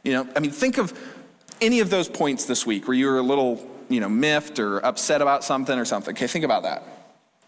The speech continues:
And I come to you and I say, "Well, just have an attitude of gratitude," 'cause it rhymes, and so you can kinda say it with a smirk, okay?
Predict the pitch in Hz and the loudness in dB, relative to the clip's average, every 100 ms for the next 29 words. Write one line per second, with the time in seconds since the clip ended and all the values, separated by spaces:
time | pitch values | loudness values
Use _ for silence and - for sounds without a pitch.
0 | _ _ - - 143 151 214 220 226 180 | _ _ -16 -4 0 2 2 2 0 2
1 | 185 156 156 175 147 127 - - - - | 2 4 2 2 2 0 -2 -14 -16 -8
2 | 170 165 202 226 - - 208 208 185 180 | -4 0 2 0 0 -2 0 -2 -2 0
3 | 196 196 170 - 202 180 185 190 214 170 | 0 0 -2 -2 -2 -2 -2 -2 -2 -4
4 | - 107 92 82 - - 165 147 160 160 | -4 -4 -4 -12 -20 -6 -4 -2 -2 0
5 | 196 196 151 101 113 - 127 135 135 151 | 0 0 -2 -4 -4 0 -2 -2 -6 -2
6 | 147 160 156 147 147 - 156 - 113 135 | -2 0 -2 -4 -6 -4 -4 -4 -2 -4